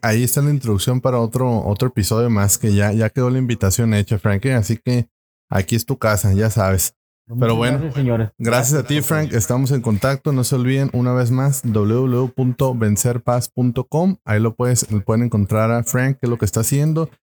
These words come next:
Speaker 1: Eh, me imagino que estás en redes también, ¿no, Frank? En Facebook, en, ¿o dónde
Speaker 2: Así
Speaker 1: más te
Speaker 2: está. Ahí lo tengo en mi,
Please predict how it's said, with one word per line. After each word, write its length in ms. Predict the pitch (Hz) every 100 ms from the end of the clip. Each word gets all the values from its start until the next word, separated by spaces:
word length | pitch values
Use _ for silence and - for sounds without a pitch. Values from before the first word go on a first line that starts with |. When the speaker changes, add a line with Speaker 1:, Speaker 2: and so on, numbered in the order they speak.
| _
Speaker 1:
Eh, 380 | - 120 120 123
me 140 | 123 123
imagino 300 | 113 101 147
que 40 |
estás 200 | 131 135
en 120 | 147
redes 300 | 127 135 139
también, 260 | 131 113 131
¿no, 100 | 147
Frank? 260 | - 117 101 -
En 200 | 101 95
Facebook, 680 | 123 135 135 135 135 135 -
en, 340 | 107 98 90 - _ _ _
¿o 80 | 113
dónde 120 | 113 127
Speaker 2:
Así 60 |
Speaker 1:
más 140 | 127 120
te 60 |
Speaker 2:
está. 400 | 135 123 120 110 110
Ahí 100 | 123
lo 100 | 127
tengo 180 | 139 139
en 60 | 135
mi, 180 | 120